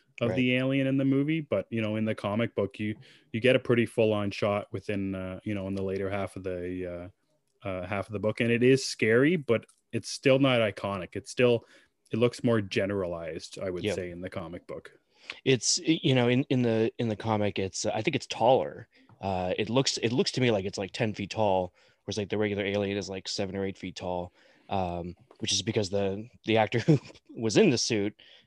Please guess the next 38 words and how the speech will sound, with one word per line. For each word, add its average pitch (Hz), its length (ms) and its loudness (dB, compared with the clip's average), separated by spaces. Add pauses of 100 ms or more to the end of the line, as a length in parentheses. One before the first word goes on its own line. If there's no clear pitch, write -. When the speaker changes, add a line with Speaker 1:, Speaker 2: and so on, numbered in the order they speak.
(120)
Speaker 2:
um, 104 480 2 (680)
let 110 80 -6
me 101 100 -4
get 98 180 -2
his 95 160 -6
name 95 420 -4
here. 92 400 -8 (440)
I 101 40 -10
had 95 100 -8
him 87 80 -10
pulled 101 180 -4
up. 101 260 -4
Uh, 107 440 2 (220)
Speaker 1:
<clears throat> - 300 -20
Speaker 2:
I - 60 -12
lost - 200 -14
it. - 80 -18 (1400)
Uh, 101 220 4
the 110 140 4
actor 113 240 4
in 113 140 2
the 110 100 4
suit, 110 440 2 (920)
Balaji 131 760 4 (520)
Badajo. 113 760 6 (120)
I 104 100 2
am 104 260 0
certain 110 280 0
I'm 104 100 0
pronouncing 110 340 -2
your 107 80 0
name 117 180 0
wrong, 131 160 2
sir. 151 160 2
If 156 80 -2
you're 107 120 4
out 113 120 4
there, 139 240 2